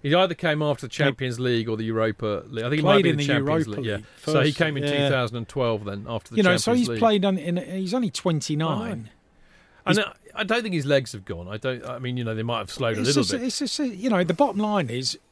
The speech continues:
Speaker 2: Azpilicueta can play anywhere across the back.
Speaker 1: Yeah.
Speaker 2: He's played left back and won medals. He's played centre back and won medals. Played right back and won medals. You know, everyone knows Reece James is gonna be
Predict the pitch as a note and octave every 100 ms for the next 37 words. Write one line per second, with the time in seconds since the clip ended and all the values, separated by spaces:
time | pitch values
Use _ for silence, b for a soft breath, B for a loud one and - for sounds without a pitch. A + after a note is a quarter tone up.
0 | _ _ _ - A#2+ - G3+ - - C#3+
1 | B2 - - C3+ C3 - D3+ D3 D#3 E3+
2 | D3+ C#3 C3 - C#3 - A#2 G#2+ F#2+ F#2+
3 | - b b - - C#3 C3 G3 - -
4 | F3+ D#3+ _ - D3 C#3+ C#3 C3+ _ _
5 | _ D#3+ D#3 D#3 D#3 C3 B2+ - D#3 C#3+
6 | B2+ - F#3 D3+ D#3+ - D3 C#3 C#3+ C#3
7 | C#3+ C#3 C#3 C#3 - b b b - C#3+
8 | B2+ C3 A#2+ - G#2+ - A#2 A#2 A#2+ A#2+
9 | A2 A2+ A2 A2 - B B B B D#3
10 | C#3+ D3 - G3 F3 E3+ E3 D#3+ D#3 C3+
11 | D#3+ E3+ - - D3 C#3+ B2+ B2 B2 E3+
12 | D3 B2 C3 C3